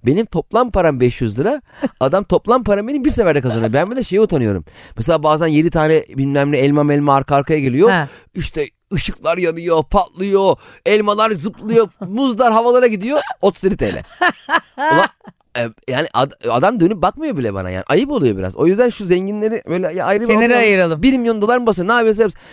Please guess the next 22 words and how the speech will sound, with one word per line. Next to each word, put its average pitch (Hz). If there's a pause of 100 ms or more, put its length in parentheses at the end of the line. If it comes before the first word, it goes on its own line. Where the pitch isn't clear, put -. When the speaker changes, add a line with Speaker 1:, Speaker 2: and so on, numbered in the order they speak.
(180)
Speaker 1:
Ya 269
ben 294
böyle 311
şey 277
anlamıyorum. 190
Biz 208
bu 240
otelde 240
kaldık 147
abi. 147
Çok 190
güvenlikli, 123
ultra 147
güvenlikli 113
yani. 107
Speaker 2:
Ve 220
güzel 190
bir 143
otel. 156 (220)
Speaker 1:
Güzelliğinden 160
ziyade 175
güvenliği 151